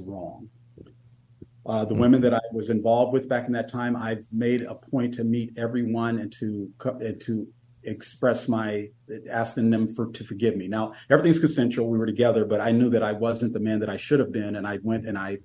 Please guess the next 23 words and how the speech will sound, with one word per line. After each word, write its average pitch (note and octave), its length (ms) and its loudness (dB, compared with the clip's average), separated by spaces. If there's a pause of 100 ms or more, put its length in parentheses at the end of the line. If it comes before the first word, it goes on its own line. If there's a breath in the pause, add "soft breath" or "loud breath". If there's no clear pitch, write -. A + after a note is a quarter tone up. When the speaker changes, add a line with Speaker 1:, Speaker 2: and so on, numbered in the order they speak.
(340 loud breath)
Speaker 1:
I G#2+ 80 -6
made G#2+ 260 2
right G#2 220 0
by G2+ 160 -4
them. C3+ 460 -2 (560)
Um, G2+ 540 -2 (1160)
everything, C#3+ 560 6
a-, C3 180 0
anything C3 340 6
that A#2 100 0
I, A2+ 60 0
any A2+ 280 -2
wrongs B2 480 2
or G#2 100 0
different B2 340 0
things B2+ 200 2
that A#2+ 100 0
I've G#2+ 160 0
done A#2 200 0
throughout A2+ 220 0
my A#2 100 -2
life, A2+ 320 0
I A2+ 220 -2